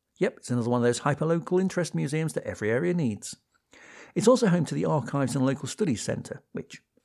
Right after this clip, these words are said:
makes sense. In addition, the museum seems to be noted too for its portrait gallery of many members of the local influential Fanshawe family, who owned nearby Parslowes Manor,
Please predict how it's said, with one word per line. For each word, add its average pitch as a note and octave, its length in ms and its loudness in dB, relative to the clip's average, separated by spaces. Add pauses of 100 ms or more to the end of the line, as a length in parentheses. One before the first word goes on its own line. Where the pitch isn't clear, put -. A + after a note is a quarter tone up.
makes - 240 -6
sense. B2+ 320 -6 (1300)
In A3+ 100 6
addition, G#3+ 460 2 (260)
the G3+ 60 0
museum G#3 440 4
seems E3 220 -2
to - 80 -16
be E3+ 100 0
noted E3+ 360 -2
too E3 240 0
for D#3 160 -4
its - 80 -8
portrait - 500 -2
gallery A#2+ 300 -2
of C3 100 -6
many A#3 220 2
members B2 320 2
of C3+ 80 -4
the D3 100 0
local F3+ 260 -4
influential C#3 480 -4
Fanshawe E3+ 540 -2
family, A2 420 -6 (280)
who C#4+ 120 4
owned G#3 200 4
nearby D3+ 320 2
Parslowes A#2 600 0
Manor, A2+ 360 -2